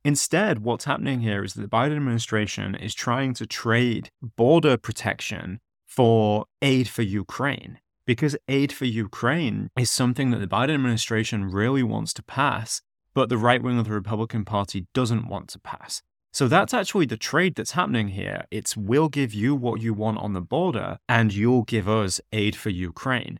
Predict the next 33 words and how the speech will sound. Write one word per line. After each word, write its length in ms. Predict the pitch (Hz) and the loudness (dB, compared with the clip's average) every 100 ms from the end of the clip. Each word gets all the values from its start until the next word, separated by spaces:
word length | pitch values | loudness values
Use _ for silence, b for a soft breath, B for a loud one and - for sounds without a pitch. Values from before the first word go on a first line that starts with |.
| - | -4
Now, 120 | 165 190 | 2 2
I 40 | |
think 160 | 233 226 | 2 0
it's 120 | 175 | 2
also 240 | 143 151 | 0 0
worth 200 | 156 156 | 2 0
pointing 320 | - 151 139 143 | 2 -2 0 2
out 200 | 151 98 | 2 0
at 60 | |
the 60 | 113 | -2
same 280 | - 120 117 | 0 0 0
time 400 | 107 113 135 120 | 0 2 2 0
that 260 | 113 117 | -2 -2
Biden 640 | 107 104 123 135 127 120 120 | 0 2 2 2 2 0 0
is 400 | 127 120 117 - | 0 2 2 0
much 460 | 135 117 117 117 - | 2 4 4 2 0
more 240 | 113 110 | 2 0
restrictionist. 800 | 107 - - 107 - 117 120 117 - | -2 -4 -4 -4 -2 0 0 -2 -6
He 80 | |
has 460 | 104 - 117 123 117 | -6 -4 0 2 4
more 360 | 113 107 107 107 | 4 4 2 0
conservative 720 | - 104 - 104 104 - 101 | -2 -2 0 0 -2 -4 -8
views 360 | 92 104 101 131 | -4 -2 -2 -2
on 100 | 127 | -2
immigration 800 | 135 127 135 139 - 147 131 | -4 -2 -2 -2 -2 0 0
than 220 | 104 104 113 | 0 0 0
the 80 | |
progressive 640 | 110 113 104 101 98 113 95 | -2 -4 -2 -2 -2 -4 -4
wing 240 | 104 107 | -2 0
of 80 | 104 | -2
his 140 | 101 | -2
own 200 | 101 101 | -2 -4
party. 640 | 95 - 95 113 139 151 | -4 -2 0 -2 -6 -6